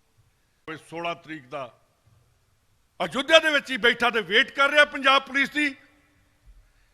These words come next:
ਕਿ ਆਓ ਮੈਨੂੰ ਗ੍ਰਿਫਤਾਰ ਕਰ ਲਓ। ਸਾਡੇ ਕੋਲ ਤੇ ਪੰਜ ਸਾਲ ਅਸੀਂ ਪੂਰਾ ਜ਼ੋਰ ਲਾ ਕੇ ਬੈਠੇ ਰਹੇ ਹਾਂ। ਅੱਜ ਕਾਂਗਰਸੀਓ, ਤੁਹਾਡੇ ਤੇ ਕਾਂਗਰਸ ਖੜੀ ਆ।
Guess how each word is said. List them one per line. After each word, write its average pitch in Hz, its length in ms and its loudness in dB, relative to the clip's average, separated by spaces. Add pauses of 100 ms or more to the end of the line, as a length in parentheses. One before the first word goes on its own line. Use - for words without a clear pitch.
ਕਿ 220 80 0
ਆਓ 311 180 12
ਮੈਨੂੰ 277 280 -4
ਗ੍ਰਿਫਤਾਰ 254 380 2
ਕਰ 240 240 0
ਲਓ। 240 340 2 (1120)
ਸਾਡੇ 123 300 -12
ਕੋਲ 208 180 -10
ਤੇ 208 200 -2 (720)
ਪੰਜ 214 240 -4
ਸਾਲ 190 340 -2
ਅਸੀਂ 185 180 -10
ਪੂਰਾ 208 360 0
ਜ਼ੋਰ 180 300 -6
ਲਾ 160 140 -4
ਕੇ 156 140 -12
ਬੈਠੇ 135 340 -14
ਰਹੇ 113 160 -18
ਹਾਂ। 92 60 -20 (2250)
ਅੱਜ 175 100 -4
ਕਾਂਗਰਸੀਓ, 180 840 -4 (1800)
ਤੁਹਾਡੇ 156 300 -2
ਤੇ 160 140 -4
ਕਾਂਗਰਸ 156 500 -8
ਖੜੀ 156 340 -8
ਆ। 113 180 -12